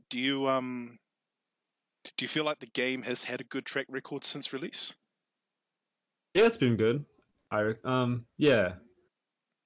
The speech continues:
Speaker 2: Like, community-wise, it's been pretty good. I think everyone's pretty happy.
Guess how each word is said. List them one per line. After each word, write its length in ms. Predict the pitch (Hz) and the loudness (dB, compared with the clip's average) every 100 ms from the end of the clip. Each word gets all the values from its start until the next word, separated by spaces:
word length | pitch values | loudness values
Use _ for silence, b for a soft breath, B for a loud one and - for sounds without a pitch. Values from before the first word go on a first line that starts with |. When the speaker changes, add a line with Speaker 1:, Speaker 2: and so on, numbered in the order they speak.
| _ _ _ | _ _ _
Speaker 2:
Like, 100 | 113 | 0
community-wise, 520 | 131 143 156 131 123 113 | 4 4 6 8 6 4
it's 100 | 107 | 0
been 160 | 104 | 0
pretty 140 | 101 90 | 0 -2
good. 280 | 92 107 - _ | -2 -6 -10 _
I 100 | 107 | -6
think 500 | 113 107 - - - - | -2 -2 -2 -10 -12 -2
everyone's 340 | 107 104 101 | 0 2 2
pretty 180 | 101 101 | 0 0
happy. 400 | 92 95 113 123 | 2 2 2 0